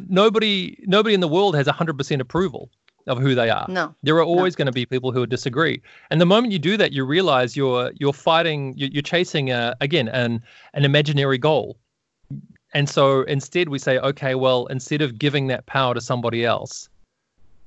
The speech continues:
Speaker 1: you know, how can I take that back? How can I find something in myself that, uh, you know, even if it's the
Speaker 2: Mm.
Speaker 1: expression of a gift or an ability that starts to reframe that, instead of saying, you know, I need," you think of,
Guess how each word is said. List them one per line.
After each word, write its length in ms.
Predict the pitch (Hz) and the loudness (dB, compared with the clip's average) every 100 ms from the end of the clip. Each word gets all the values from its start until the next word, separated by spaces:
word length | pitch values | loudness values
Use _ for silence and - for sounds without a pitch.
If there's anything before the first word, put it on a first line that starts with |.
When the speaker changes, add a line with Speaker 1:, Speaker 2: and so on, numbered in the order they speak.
| - - | -18 -6
Speaker 1:
you 80 | 135 | -2
know, 120 | 120 | 0
how 160 | 143 | 0
can 120 | 156 143 | 0 -2
I 80 | |
take 240 | 123 131 117 | -2 -4 -4
that 200 | 101 - | -8 -6
back? 340 | 104 92 _ _ _ _ _ _ - | -10 -10 _ _ _ _ _ _ -12
How 180 | - 143 | -2 -2
can 140 | 147 | -2
I 100 | 135 | -4
find 300 | 127 139 123 | -4 -4 -4
something 300 | 120 127 127 | -4 -8 -4
in 80 | 123 | -4
myself 520 | 117 113 - 110 104 | -2 -4 -2 -2 -4
that, 200 | - 101 - _ _ _ - | -4 -6 -6 _ _ _ -6
uh, 200 | 107 113 | -4 -2
you 80 | 127 | 0
know, 120 | 117 | 2
even 220 | 151 156 | 2 2
if 120 | 147 | -2
it's 100 | - | -2
the 80 | 139 | -6
Speaker 2:
Mm. 80 | 127 | -6
Speaker 1:
expression 500 | - - 143 - 139 | -6 -2 -2 0 -2
of 80 | 120 | -2
a 60 | |
gift 300 | 107 131 - | 0 -2 -2
or 120 | 123 | -2
an 80 | 117 | -2
ability 540 | 113 123 127 113 101 - _ _ - | 0 0 0 -2 -4 -10 _ _ -8
that 160 | 120 | -6
starts 300 | - 127 110 | -2 -2 -2
to 80 | - | -6
reframe 580 | 113 131 123 - 135 131 | 0 0 2 0 2 0
that, 160 | 101 - | -2 -4
instead 260 | 123 - 123 | -6 -2 -2
of 100 | 117 | -2
saying, 580 | 131 120 113 110 107 - | -2 0 0 0 -4 -4
you 80 | 120 | -2
know, 160 | 110 110 | 0 2
I 80 | 117 | 2
need," 280 | 117 117 - _ | 2 0 -4 _
you 80 | 175 | -2
think 180 | 175 175 | 2 4
of, 180 | 156 | 2